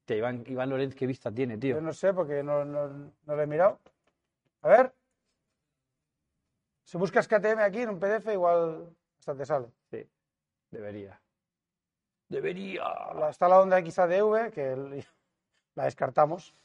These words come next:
Speaker 2: No,
Speaker 1: Noventa y cinco
Speaker 2: la
Speaker 1: Duke.
Speaker 2: ciento veinticinco Duke. Solo está la Duque.
Speaker 1: Se lo ha inventado el Iván Lorenz, tío.
Speaker 2: O sea, me parece, bueno, me parece
Speaker 1: No está. Gente mirando aquí. No está, no está.
Speaker 2: No
Speaker 1: Así que
Speaker 2: está,
Speaker 1: bueno,
Speaker 2: no está. La
Speaker 1: revisaremos
Speaker 2: K T M.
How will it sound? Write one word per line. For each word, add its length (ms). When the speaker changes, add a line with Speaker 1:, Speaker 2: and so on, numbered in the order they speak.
Speaker 2:
No, 140
Speaker 1:
Noventa 240
y 40
cinco 180
Speaker 2:
la 40
Speaker 1:
Duke. 60
Speaker 2:
ciento 180
veinticinco 400
Duke. 300
Solo 220
está 180
la 100
Duque. 300
Speaker 1:
Se 60
lo 80
ha 40
inventado 380
el 60
Iván 140
Lorenz, 320
tío. 160
Speaker 2:
O 40
sea, 380
me 180
parece, 440
bueno, 240
me 140
parece 1200
Speaker 1:
No 60
está. 340
Gente 220
mirando 200
aquí. 120
No 100
está, 140
no 80
está. 240
Speaker 2:
No 60
Speaker 1:
Así 80
que 60
Speaker 2:
está, 40
Speaker 1:
bueno, 140
Speaker 2:
no 40
está. 360
La 60
Speaker 1:
revisaremos 160
Speaker 2:
K 60
T 60
M. 100